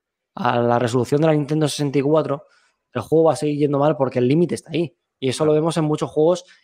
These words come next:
Speaker 1: y, y de hecho el tema de la C P U llega, lleva siendo el límite en consolas desde hace muchísimo tiempo.
Speaker 2: Hmm.
Speaker 1: Y no es lo mismo una experiencia más cinemática como puede ser un Uncharted, como puede ser... Eh, pff, Gears of War o demás, que es como lo que estás viendo, lo que hay, y no va a haber más que esto,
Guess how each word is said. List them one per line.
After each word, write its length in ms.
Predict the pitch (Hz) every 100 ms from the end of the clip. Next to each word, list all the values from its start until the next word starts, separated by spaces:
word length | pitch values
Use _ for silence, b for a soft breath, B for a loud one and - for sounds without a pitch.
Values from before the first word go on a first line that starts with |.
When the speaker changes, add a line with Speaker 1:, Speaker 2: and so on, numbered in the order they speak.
| _
Speaker 1:
y, 400 | 170 156 - 151
y 40 |
de 100 | 143
hecho 180 | 147 196
el 120 | 139
tema 180 | 147 175
de 60 |
la 40 | 160
C 120 | 170
P 100 | 156
U 80 | 170
llega, 200 | 170 160
lleva 300 | 143 156 160
siendo 220 | 185 170
el 60 | 143
límite 240 | 156 165
en 80 | 156
consolas 400 | 196 - 160 147
desde 180 | 135 139
hace 200 | 143 170
muchísimo 580 | 135 123 147 185 143
tiempo. 360 | - 156 143 127 B B
Speaker 2:
Hmm. 120 | 123
Speaker 1:
Y 40 | 143
no 60 |
es 60 | 165
lo 80 | 180
mismo 180 | 202 185
una 100 | 151
experiencia 360 | 139 151 170
más 160 | 170 170
cinemática 480 | 175 160 185 170 135
como 220 | 127 127
puede 140 | 151
ser 120 | 175
un 80 | 175
Uncharted, 500 | 139 127 170 147 120 B B B
como 200 | - 135
puede 160 | 139 165
ser... 520 | 175 175 175 175 - -
Eh, 840 | 147 147 147 147 147 143 139 135 _
pff, 1160 | - - _ _ _ _ _ _ _ - 175 143
Gears 200 | 170 170
of 100 | 151
War 240 | 156 180
o 80 | 143
demás, 280 | 139 156 151
que 60 | 151
es 60 |
como 440 | - 151 139 - _ _ _ _ - 160 _ 160
lo 160 | 143 143
que 60 | 135
estás 160 | 165
viendo, 200 | 180 180
lo 120 | 165
que 100 | 139
hay, 220 | 156 156 151
y 40 |
no 100 | 143
va 80 | 160
a 20 |
haber 160 | 151 151
más 260 | 156 151
que 200 | - 135
esto, 340 | 151 - 139